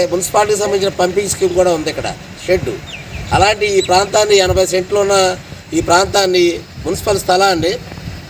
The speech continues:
రియల్ ఎస్టేట్ వ్యాపారం చేసేవాళ్ళు రాత్రికి రాత్రే దీన్ని పూర్తి చేసే చాలా అన్యాయం ఇది. ఈ ఆక్రమణని వెంటనే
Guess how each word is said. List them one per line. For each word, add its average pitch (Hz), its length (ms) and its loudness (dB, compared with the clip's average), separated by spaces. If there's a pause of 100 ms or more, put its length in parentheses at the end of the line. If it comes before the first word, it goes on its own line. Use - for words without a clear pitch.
(340)
రియల్ 247 220 6
ఎస్టేట్ 226 320 -2
వ్యాపారం - 380 6
చేసేవాళ్ళు 190 520 4 (580)
రాత్రికి 208 460 2
రాత్రే 196 360 2
దీన్ని 180 280 2
పూర్తి 180 240 6
చేసే 175 180 4 (300)
చాలా - 220 6
అన్యాయం 185 340 2
ఇది. 165 140 2 (600)
ఈ 156 40 0 (100)
ఆక్రమణని 214 540 -2 (140)
వెంటనే 175 260 0